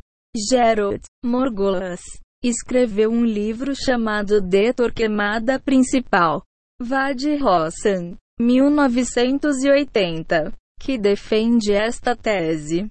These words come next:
Não há verdade nisso. Em vez disso, Hitler foi realmente o produto de uma relação adúltera entre sua mãe, Clara Pouso,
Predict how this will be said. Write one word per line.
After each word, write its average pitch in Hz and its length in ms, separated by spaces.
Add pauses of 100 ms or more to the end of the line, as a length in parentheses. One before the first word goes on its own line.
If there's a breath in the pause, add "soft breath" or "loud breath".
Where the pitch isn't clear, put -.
(220)
Não 277 360
há 247 140
verdade 240 760
nisso. 190 680 (260)
Em 262 180
vez 254 380
disso, 170 520 (260)
Hitler 180 580 (240)
foi 247 240
realmente 214 840
o 220 80
produto 226 640
de 226 160
uma 220 240
relação 220 840
adúltera 220 720
entre 269 280
sua 269 380
mãe, 185 580 (380)
Clara 262 440
Pouso, 180 840